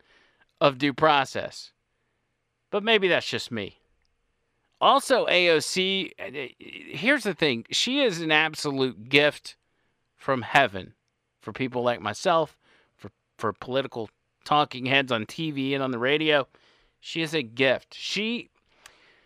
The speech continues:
she does these Facebook and Instagram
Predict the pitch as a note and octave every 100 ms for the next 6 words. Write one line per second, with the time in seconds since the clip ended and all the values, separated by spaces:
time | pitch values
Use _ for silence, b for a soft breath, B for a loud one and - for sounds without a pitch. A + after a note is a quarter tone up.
0 | b b b b b b b b b _
1 | - - - C4 B3+ A#3+ G3 G3+ G3+ F3+
2 | - G3+ F#3 - F3 F#3+ F3+ - D3+ D3+
3 | - D3+ D3 D3+ D3 D3 C#3+